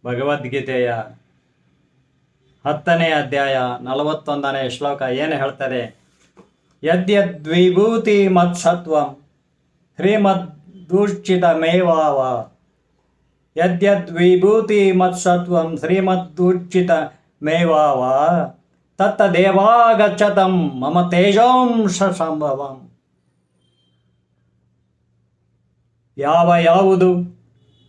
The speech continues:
ವಿಭೂತಿ ಶಿವತತ್ವದಿಂದ ಸಂಪದ್ಯುಕ್ತವೋ, ತೇಜೋಮಯ ಕಾಂತಿಯಿಂದ ಸಂಭವಿಸಿದೆಯೋ, ಅದೆಲ್ಲವೂ ನನ್ನ ಸತ್ವದ ಅಂಶದಿಂದ ಉದ್ಭವಿಸಿದೆ ಎಂದು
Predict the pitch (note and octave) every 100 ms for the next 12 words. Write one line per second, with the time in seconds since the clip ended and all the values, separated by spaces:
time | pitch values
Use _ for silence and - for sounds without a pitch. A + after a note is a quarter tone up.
0 | _ _ D3+ F#3 G#3 F#3 G3+ G3 F#3 F#3+
1 | F#3 F3 - F3 F#3 F3+ F#3+ G3 G3+ F#3+
2 | F#3+ F#3+ F#3 F3 - G3+ F3+ F#3+ F3 G3
3 | F3+ - F#3+ F3+ E3+ D#3 - _ _ _
4 | _ _ _ _ _ _ _ _ _ F3
5 | A3 A3 A3+ A3 G#3 G3 F#3+ F3+ F3 G3
6 | G#3 - G3 G3 F#3 F3+ F3 F#3 G#3 G3+
7 | F3+ F#3 F3+ F3 E3 D#3+ D3 D3 - _
8 | _ _ _ _ _ _ _ _ _ _
9 | C#3 D3+ F3 F#3+ F#3+ F#3 E3 - - _
10 | _ _ _ _ _ _ _ _ C#3 D#3
11 | D#3+ D3+ - E3+ F3 F3+ F3+ F3 E3 D3+
12 | E3+ D#3+ C#3+ - _ _ _ _ D#3 G3+
13 | G3 F#3+ F3+ F3+ F3+ E3+ E3 G#3 F#3 F3
14 | F#3 F3+ F3 F3 D#3+ D#3 D3+ D3 D3 E3+
15 | E3+